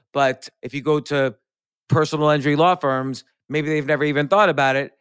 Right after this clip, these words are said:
And you could even say, "Listen, we'll take all your equipment for free, and, but the idea is you clean it and you resell it,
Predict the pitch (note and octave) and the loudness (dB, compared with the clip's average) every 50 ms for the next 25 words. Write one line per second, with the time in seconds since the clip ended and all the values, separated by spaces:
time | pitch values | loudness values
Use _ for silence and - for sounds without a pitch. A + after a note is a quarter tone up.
0 | _ _ _ - C3 D3 E3 F3 E3+ F#3+ G3 F#3+ F#3 F3+ F3 F#3 F3 F3 F#3 E3+ | _ _ _ -10 -8 -6 -6 -4 -4 -4 -4 -4 -4 -2 -2 0 0 0 0 0
1 | D3 D3 C#3 C#3+ C#3+ - E3 D#3 D3 D3 D3+ D3+ D3 D3+ D3 C#3+ D3 C3+ - C3+ | 0 0 0 0 2 2 2 4 4 4 4 4 4 2 2 2 0 -2 -2 -4
2 | C3+ - E3 D3+ C3+ D3 C#3+ B2+ D3 C3+ - - F3+ F#3+ F3 C#3+ B2+ B2 A2+ A2+ | -4 -2 -2 -2 -2 -4 -4 -6 -6 -8 -4 -2 0 2 2 2 2 0 -2 -6
3 | _ _ _ _ _ _ _ _ _ C3 C3 C3+ C3+ C3+ C3+ C3+ C3+ B2 - _ | _ _ _ _ _ _ _ _ _ -2 0 0 0 0 -2 -2 -4 -6 -8 _
4 | _ - - C#3 C3 - C#3 C3+ C#3 C#3+ C3+ D3+ D#3 D3+ C#3+ C3+ C3 A#2 A#2 B2 | _ -8 -6 -4 -2 0 2 2 2 2 2 2 2 2 2 2 2 0 -2 -6
5 | - - D3 C#3 C#3 C#3 C#3 A#2+ B2+ B2+ B2+ B2+ A#2+ B2+ B2 - - F3+ F3 E3+ | -6 -4 -2 0 0 0 0 0 0 0 0 0 0 0 -2 0 2 2 4 4
6 | D3+ C3+ B2+ B2+ B2+ | 4 2 0 -2 -4